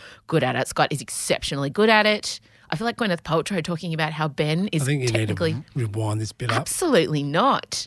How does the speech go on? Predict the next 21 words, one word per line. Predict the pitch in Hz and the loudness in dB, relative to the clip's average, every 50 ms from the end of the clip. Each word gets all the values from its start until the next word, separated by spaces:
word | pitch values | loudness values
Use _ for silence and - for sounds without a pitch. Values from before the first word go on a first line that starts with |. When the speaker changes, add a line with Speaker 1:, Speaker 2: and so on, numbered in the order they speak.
| - | -8
Speaker 1:
A | - | -4
lot | 143 127 127 202 302 | 0 4 6 6 6
of | - | 6
people | - 311 226 - 156 | 2 -2 -6 -4 -4
asked | 98 117 - - | -4 -4 -4 -4
about | 190 - 131 - | -2 -2 -2 -2
the | - 160 | -2 -4
sex. | - - 165 143 85 - - - - - - - _ _ _ _ _ _ _ _ _ _ _ | -4 -2 -2 -2 -2 -4 -6 -10 -14 -14 -14 -16 _ _ _ _ _ _ _ _ _ _ _
Sex | - - 311 339 - - | 0 2 2 2 2 0
Speaker 2:
Installation | - 107 104 - - - - | -4 -6 -6 -6 -6 -8 -8
extra. | - 95 - - - - - - - _ _ - - - | -10 -10 -10 -10 -12 -12 -14 -18 -20 _ _ -10 -6 -4
Speaker 1:
Extra, | - - - - - - - - - - | -2 -2 -2 -2 -2 -2 -2 -4 -2 -2
extra. | - - - - - - - - - - - - - - - - - | -2 -2 -2 -2 -4 -4 -4 -6 -8 -10 -10 -14 -16 -18 -18 -8 0
Yeah, | - 196 190 | 4 4 6
no, | 180 180 175 170 165 151 | 6 6 6 4 4 2
the | - - 214 196 | 2 2 0 2
sex | - 247 240 247 - - | 4 4 4 4 2 -2
is | 277 254 214 | -4 -4 -4
great | - - 165 170 180 180 180 - | -4 -2 4 6 6 6 6 4
with | 180 180 - | 0 -2 -4
Scott, | - - - 160 156 - - - - - | -2 0 0 2 2 0 -2 -8 -12 -14